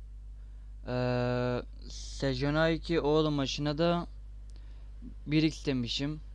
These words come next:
Maç sonu bir veya beraberlik biter demişim.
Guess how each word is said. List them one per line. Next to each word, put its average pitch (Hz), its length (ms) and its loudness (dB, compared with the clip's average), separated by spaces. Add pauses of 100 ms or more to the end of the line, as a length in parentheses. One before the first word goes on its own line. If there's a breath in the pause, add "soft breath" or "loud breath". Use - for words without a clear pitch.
(680)
Maç 143 280 0
sonu 147 220 0
bir 151 140 4
veya 151 220 8
beraberlik 135 540 4
biter 127 240 -4
demişim. 120 440 -4